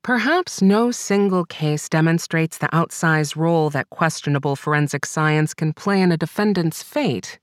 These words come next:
than the murder trial of Kevin Keith, a case that also illustrates the difficulty of true legal redress. On February thirteenth, nineteen ninety-four, at about eight forty-five P M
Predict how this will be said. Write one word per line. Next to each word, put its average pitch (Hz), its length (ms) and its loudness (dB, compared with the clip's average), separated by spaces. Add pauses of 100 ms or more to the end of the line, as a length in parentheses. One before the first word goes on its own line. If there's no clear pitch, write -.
(300)
than 190 160 4
the 196 60 6
murder 226 360 4
trial 233 560 0
of 190 140 -6
Kevin 170 440 -2
Keith, - 360 -10 (560)
a 131 60 -8
case 156 380 -2
that 147 220 0
also 170 460 0
illustrates 135 640 -4
the 156 100 -2
difficulty 190 680 -4
of 160 180 -4
true 233 480 -2
legal 165 480 0
redress. - 680 -8 (1120)
On 196 160 4
February 254 720 0
thirteenth, - 800 -4
nineteen 196 480 0
ninety-four, 160 880 0
at 151 100 0
about 139 300 -2
eight 156 180 -4
forty-five 190 640 0
P 226 240 -2
M 139 380 -2